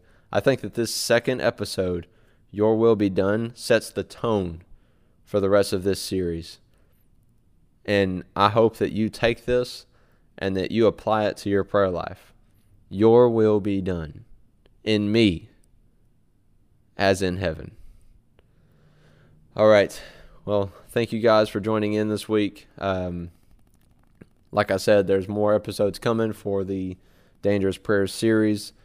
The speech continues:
Share this episode with somebody that feels, that you feel like needs it. And in the meantime, pray dangerously.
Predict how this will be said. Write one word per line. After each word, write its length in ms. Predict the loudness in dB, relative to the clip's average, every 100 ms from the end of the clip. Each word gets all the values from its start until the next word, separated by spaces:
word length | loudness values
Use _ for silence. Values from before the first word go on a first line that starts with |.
| _
Share 300 | 0 4 4
this 180 | 4 2
episode 480 | -2 -4 -4 -4
with 80 | -4
somebody 460 | -6 -4 -2 -2 -2
that 200 | -4 -4
feels, 300 | 0 0 0 -2
that 140 | -2
you 100 | -2
feel 220 | 0 2
like 180 | 2 0
needs 300 | -2 -4 -2
it. 200 | -4 -4 _ _ _ _ _ _ _ _ _ _ _ -8
And 120 | -6
in 120 | -4
the 40 |
meantime, 760 | -4 -4 -4 -4 -4 -4 -8 -14 _ _ _ _
pray 500 | -2 2 4 2 -4 _
dangerously. 680 | -2 -2 -4 -8 -10 -14 -14